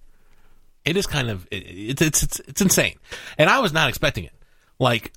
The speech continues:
the prep I had done as D M was to read these level twenty monsters over and over and over and over. And rereading it, I think I was playing the monsters intelligently. They were using their spells. They were using their parries. They were using their resistances.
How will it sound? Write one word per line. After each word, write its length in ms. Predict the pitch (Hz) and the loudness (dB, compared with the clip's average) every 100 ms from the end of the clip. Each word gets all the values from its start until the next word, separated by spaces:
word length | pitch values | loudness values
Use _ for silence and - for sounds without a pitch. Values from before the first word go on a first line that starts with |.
| _ _ - | _ _ -2
the 120 | 127 | 2
prep 300 | - 269 262 | 6 6 6
I 100 | 180 | 2
had 160 | 151 120 | 2 2
done 160 | 120 | 0
as 120 | 107 92 | 0 0
D 180 | 113 | 4
M 180 | 175 107 | 4 2
was 140 | 92 - | -2 -2
to 100 | 101 | 0
read 240 | 147 151 | 0 0
these 160 | 127 117 | -2 0
level 160 | 113 | 2
twenty 240 | - 104 95 | 2 4 4
monsters 480 | 170 160 - 90 - | 4 2 0 -4 4
over 240 | 131 127 117 | 4 6 4
and 80 | 117 | 4
over 200 | 110 104 | 4 4
and 80 | |
over 180 | 101 95 | 2 2
and 80 | 98 | 2
over. 280 | 117 92 - - - - - | 2 2 -6 -14 -18 -10 -4
And 180 | 113 113 | 0 2
rereading 400 | 190 131 160 220 | 2 2 2 2
it, 160 | 226 - _ _ _ - | 0 -4 _ _ _ 0
I 280 | 135 165 | 2 0
think 260 | 156 156 143 | 0 -2 2
I 80 | 135 | 2
was 140 | 110 | 2
playing 180 | - 123 | 0 0
the 60 | 107 | 4
monsters 340 | 107 101 90 | 4 2 -6
intelligently. 640 | 90 90 87 82 - - - | -4 -2 0 -2 -6 -14 -2
They 80 | 101 | 0
were 100 | 110 | 2
using 380 | 123 147 147 135 | 4 4 2 0
their 100 | 113 | 0
spells. 540 | - 120 101 85 - | 0 2 2 2 -4
They 100 | 87 | -4
were 80 | 95 | -2
using 400 | 110 147 143 131 | 0 2 2 -2
their 100 | 113 | 2
parries. 640 | - 107 92 82 - - - - - - | 4 4 2 0 -2 -4 -4 -16 -20 0
They 120 | 113 | 4
were 100 | 104 | 4
using 400 | 107 143 156 156 | 4 4 4 4
their 120 | 139 | 2
resistances. 960 | 117 98 113 - 92 - 76 - - | 2 2 2 0 -4 -4 -4 -2 -2